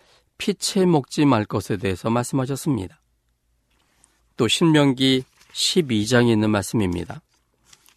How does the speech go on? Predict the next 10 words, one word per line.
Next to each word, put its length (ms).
신명기 520
십이 300
장 240
십오 420
절로 340
십육 400
절. 140
신명기 800
십이 360
장 240